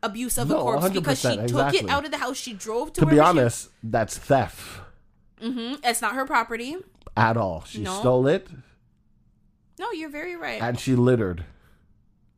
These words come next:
Speaker 1: True, 'cause now the fish are just
Speaker 2: Mm.
Speaker 1: coughing.
Speaker 2: Thank you.
Speaker 1: I wonder if ashes get, like, clumpy. You know
Speaker 2: I
Speaker 1: what I
Speaker 2: don't think
Speaker 1: mean?
Speaker 2: so.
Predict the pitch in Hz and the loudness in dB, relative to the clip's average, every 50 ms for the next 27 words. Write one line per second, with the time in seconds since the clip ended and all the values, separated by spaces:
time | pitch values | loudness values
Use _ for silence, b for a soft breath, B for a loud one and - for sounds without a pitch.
0 | _ _ _ _ _ _ b b b b b b b b - - - 311 311 302 | _ _ _ _ _ _ b b b b b b b b -12 -10 -6 -6 -6 -6
1 | 330 339 - 349 262 247 269 311 330 - 202 - - - 381 427 - - 254 240 | -6 -6 -6 -8 -6 -4 -4 -2 -2 -4 -6 -8 -4 -2 -2 -2 -2 -2 -4 -4
2 | 214 220 214 - - 226 233 247 214 196 214 214 - 220 220 226 240 247 277 147 | -4 -4 -4 -4 -4 -2 0 2 2 4 2 0 -2 -4 -4 -4 -4 -2 0 0
3 | 139 135 131 123 - 113 101 92 90 85 b b b b b b b b b b | 2 0 0 -4 -6 -6 -6 -6 -8 -10 b b b b b b b b b b
4 | b b b b b b b b b b b b b b - 269 311 349 403 427 | b b b b b b b b b b b b b b -10 -10 -6 -6 -6 -6
5 | - - 240 240 240 - 294 269 247 247 - 233 208 - - - - 208 190 202 | -6 -6 -4 -6 -4 -6 -8 -10 -10 -10 -10 -10 -12 -14 -14 -14 -10 -10 -10 -10
6 | 202 185 175 165 147 156 156 185 190 190 _ _ _ _ _ _ _ _ _ _ | -10 -12 -16 -16 -16 -16 -16 -18 -18 -20 _ _ _ _ _ _ _ _ _ _
7 | _ _ _ _ _ _ - 202 208 214 214 214 - - 190 185 185 196 233 - | _ _ _ _ _ _ -12 -8 -6 -6 -4 -4 -4 -6 -6 -6 -8 -8 -8 -8
8 | - 82 | -10 -12